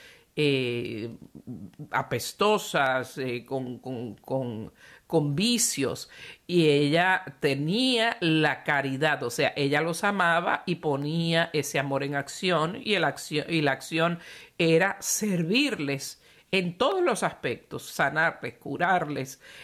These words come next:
eh, mejorarles, de pronto no sanarles porque la mayoría de ellos estaban demasiado, eh, pasados para, para sobrevivir, pero el punto de ella era para darles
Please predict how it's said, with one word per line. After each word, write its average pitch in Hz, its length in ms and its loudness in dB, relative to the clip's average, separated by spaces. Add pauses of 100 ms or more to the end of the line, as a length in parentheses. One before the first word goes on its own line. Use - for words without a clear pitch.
(140)
eh, 147 640 4 (180)
mejorarles, 175 1200 2 (140)
de 139 100 0
pronto 165 360 0
no 175 120 2
sanarles 170 520 0
porque 160 240 -4
la 143 100 2
mayoría 143 500 0
de 143 200 2
ellos 143 240 -4
estaban 143 400 -2
demasiado, 139 880 0 (400)
eh, 147 260 2
pasados 131 800 -2
para, 127 440 -2
para 139 200 0
sobrevivir, 139 800 -2
pero 143 180 0
el 131 80 -2
punto 143 380 -2
de 139 320 0
ella 156 300 -2 (380)
era 156 480 4
para 139 480 2
darles 151 840 0